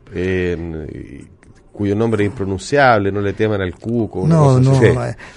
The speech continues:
Speaker 2: voló sobre un nido de cuco.
Speaker 3: Sí, alguna
Speaker 1: Pero,
Speaker 3: idea.
Speaker 1: pero una gran película y la actuación de
Speaker 2: Nicholson.
Speaker 1: de Nicholson y, y, y la serie Locos que aparecen ahí es de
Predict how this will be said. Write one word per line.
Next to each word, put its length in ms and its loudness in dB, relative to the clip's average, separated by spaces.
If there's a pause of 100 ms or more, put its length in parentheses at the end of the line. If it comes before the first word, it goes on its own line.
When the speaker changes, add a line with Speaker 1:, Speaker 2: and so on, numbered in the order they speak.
(120)
Speaker 2:
voló 340 8
sobre 280 4
un 480 4
nido 240 6
de 120 6
cuco. 720 -2 (100)
Speaker 3:
Sí, 80 2 (120)
alguna 200 -10
Speaker 1:
Pero, 360 8 (160)
Speaker 3:
idea. 120 2
Speaker 1:
pero 220 2
una 160 0
gran 300 0
película 880 -2
y 200 -6
la 100 -4
actuación 680 -6
de 640 -6 (400)
Speaker 2:
Nicholson. 540 -4
Speaker 1:
de 80 -4
Nicholson 720 -4
y, 80 -4
y, 540 -8
y 340 -4
la 120 -4
serie 260 -2
Locos 300 -6
que 120 -12
aparecen 460 -6
ahí 280 -4
es 180 -4
de 180 -8